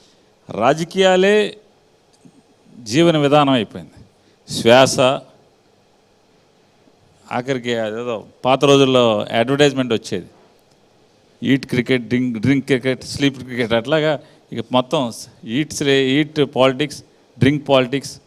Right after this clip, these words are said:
స్లీప్ పాలిటిక్స్ లాగా నిరంతరం రాజకీయం అయిపోయినప్పుడు, సరే నా ఊరికి నేను చేయగలిగినంత చేసిపోయాను.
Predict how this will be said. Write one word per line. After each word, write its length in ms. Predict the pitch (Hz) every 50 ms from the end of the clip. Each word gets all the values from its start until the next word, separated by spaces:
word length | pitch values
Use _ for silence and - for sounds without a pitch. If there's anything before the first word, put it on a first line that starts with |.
| _ -
స్లీప్ 360 | - - 147 143 156 147 -
పాలిటిక్స్ 440 | 131 127 127 117 120 120 - - 135
లాగా 360 | 123 127 135 165 165 143 131 - _ _ _ _ _ _ _ _ _ _ _ - - - 101
నిరంతరం 580 | 104 110 131 175 208 220 196 226 220 214 180
రాజకీయం 440 | 151 151 165 165 165 156 160 170 165
అయిపోయినప్పుడు, 800 | 156 156 147 139 143 143 143 139 131 - 190 220 202 165 131 - - 98 _ _ _ _ _ _ _ _ _ _ _ _ _ _ _ _ -
సరే 200 | - 170 190 208
నా 240 | 185 170 160 151 151
ఊరికి 340 | 151 151 175 202 214 196 202
నేను 160 | 196 175 147
చేయగలిగినంత 800 | 147 160 160 160 165 165 165 160 156 147 143 147 143 139 135 - - - - 120
చేసిపోయాను. 520 | 123 117 117 - 139 120 117 110 113